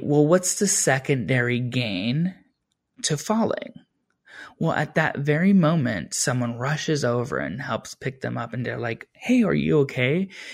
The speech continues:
And they help them off the ground, help them sit at a bench. They sit with them. "Hey, do you need me to call anyone for you? Do you want me to sit with you? Hey, can you get this gentleman some water? He just fell." And they sit with him. So if you could go on this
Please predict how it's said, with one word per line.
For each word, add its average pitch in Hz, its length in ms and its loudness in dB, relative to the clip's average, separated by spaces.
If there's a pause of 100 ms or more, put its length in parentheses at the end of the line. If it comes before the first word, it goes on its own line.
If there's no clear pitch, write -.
(280)
And 139 240 4
they 127 100 8
help 123 280 -4
them 113 140 -2
off 107 180 -10
the - 80 -6
ground, 147 560 2
help 117 300 -4
them 113 140 -6
sit - 200 -6
at 110 180 -8
a 110 40 -4
bench. 135 360 0
They 143 100 -6
sit - 320 -2
with 139 200 -8
them. 135 280 -2 (360)
"Hey, 180 220 0
do 139 160 -2
you 143 160 2
need 147 180 2
me 160 100 2
to 151 100 2
call 117 340 -2
anyone 147 360 2
for - 180 -4
you? 170 440 2 (340)
Do 139 100 0
you 135 140 2
want 127 160 0
me 135 80 0
to 127 100 -2
sit - 240 -4
with 135 240 -6
you? 175 240 0 (220)
Hey, 202 200 -2
can 175 220 0
you 151 100 0
get 156 200 2
this 151 180 -2
gentleman 135 440 0
some 123 260 -2
water? 120 280 2
He 131 180 0
just 123 280 -4
fell." 127 460 -4 (500)
And 151 160 4
they 147 100 4
sit 226 300 2
with 143 140 -4
him. - 260 -12 (580)
So 185 440 6 (180)
if 160 240 8
you 190 80 4
could 185 320 2
go 156 140 2
on 151 180 4
this 135 260 2